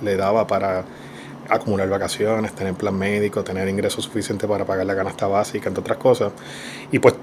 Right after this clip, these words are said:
todas estas cosas que yo he visto poco a poco con el transcurso de los años me han llevado a pensar, Beto, que ya era, ya es hora que en Puerto Rico, eh, hablemos de una nueva jornada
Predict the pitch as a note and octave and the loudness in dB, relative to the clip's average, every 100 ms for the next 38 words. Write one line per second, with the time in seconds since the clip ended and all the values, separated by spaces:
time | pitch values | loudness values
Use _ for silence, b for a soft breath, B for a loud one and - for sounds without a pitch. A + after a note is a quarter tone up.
0 | - C3+ E3 E3+ D#3 D3+ - - C#3+ C3+ | 6 10 10 10 6 6 0 4 4 4
1 | - A#2 A2 A#2 - A#2+ A#2+ A2+ A2 A2+ | 2 4 6 4 4 4 6 4 6 6
2 | A2+ G#2+ G2+ G#2+ G2+ G2 - G#2 G#2+ - | 6 4 2 -2 -4 -4 -6 -4 -2 2
3 | A2+ B2+ A2+ G#2+ G2+ G2+ G2 G2+ G#2+ A2 | 2 4 2 0 -2 -2 -2 2 4 6
4 | A2+ A2+ G#2 A2+ G2+ G2+ F#2+ F#2 G2+ F#2+ | 6 4 0 0 2 0 0 -2 0 2
5 | F#2+ F#2+ B B B B - A2+ A#2 C3 | 2 -2 B B B B 2 6 10 10
6 | C3 B2+ A2+ B2+ B2+ A#2+ A#2+ A#2+ C3 D3+ | 10 8 6 8 6 6 6 4 6 4
7 | A#2 A2 - - - A#2 G#2 G2 G2 - | 4 0 -2 -16 -8 -2 0 0 -2 2
8 | A2 A#2 C3 A2+ G2+ G2+ G#2+ G#2+ A2 G#2+ | 6 8 8 6 4 2 2 4 6 4
9 | G#2 G#2+ G#2 | 2 0 -2